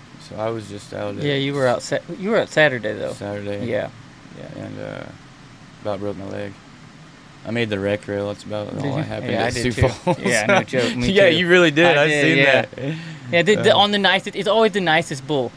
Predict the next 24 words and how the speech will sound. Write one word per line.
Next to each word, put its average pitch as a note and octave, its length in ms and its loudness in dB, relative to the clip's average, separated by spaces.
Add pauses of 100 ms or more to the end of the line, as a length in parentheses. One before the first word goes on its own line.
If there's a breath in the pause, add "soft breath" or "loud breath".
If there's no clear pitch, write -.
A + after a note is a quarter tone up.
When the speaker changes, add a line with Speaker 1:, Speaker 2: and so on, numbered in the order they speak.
(140)
Speaker 2:
That D3+ 220 2
Speaker 1:
Mm-hmm. D#3 80 0
Speaker 2:
top F#3+ 220 2
dollar D3 260 4
bull, C3+ 140 -2
the B2 80 0
pet. - 420 2 (240 loud breath)
They're A3+ 120 4
petting A#3 380 2
him A#3 140 2
back A3 320 4
there. A3 340 4 (180)
I'm D#3+ 120 0
like, C3+ 180 2 (760 loud breath)
and F#3 100 -4
but - 260 4
th-, G#3 120 -4
what G#3+ 200 4
happened G#3 440 2
there G#3 220 4
was F3 440 4 (340 loud breath)
they, F#3+ 420 2 (800 loud breath)
th-, F3 180 -12
s-, - 180 -14